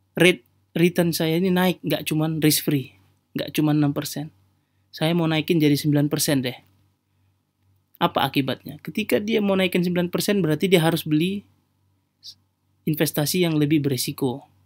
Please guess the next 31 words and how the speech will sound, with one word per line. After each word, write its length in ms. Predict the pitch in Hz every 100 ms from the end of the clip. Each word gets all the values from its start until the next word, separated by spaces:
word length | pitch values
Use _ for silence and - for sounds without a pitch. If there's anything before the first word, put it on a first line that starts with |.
| _ -
daripada 480 | 139 135 135 135 131
obligasi 400 | 135 131 127 -
pemerintah, 640 | 120 127 123 - - - _ _ _ _ _ -
yaitu 240 | 131 151
saham. 480 | 120 139 143 120 - _ _ _ _ _ _ _ _ - _ _ _ _ _ _ _ _
Seberapa 400 | - 156 165 170
besar 400 | 170 175 214 196
dia 320 | 156 147 139 143
terpapar 640 | 151 - 135 - 185 220 _ -
risikonya, 640 | 143 147 147 135 143 185
kita 240 | 147 147
lihat. 240 | 139 123 - _ _ _ _ _ - _
Rise-nya 560 | 139 180 196 - 135 139
sembilan 400 | - 151 147 147
persen 480 | 156 - 185 196 180
da-, 320 | 147 147 - _ _ _ _
dikurang 400 | 151 151 156 156
enam 160 | 143
persen. 320 | 147 151 139 139
Jadi 160 | 135
naik 320 | 170 160 170
dari 240 | 160 156 160
enam 160 | 156
persen 320 | 156 151 185 165
menjadi 240 | 151 143
sembilan 240 | 156 143
persen. 320 | 139 147 143 139
Jadi 240 | 135 156
rise 240 | 165 175
tiga 240 | - 147 135
persen. 400 | - 147 -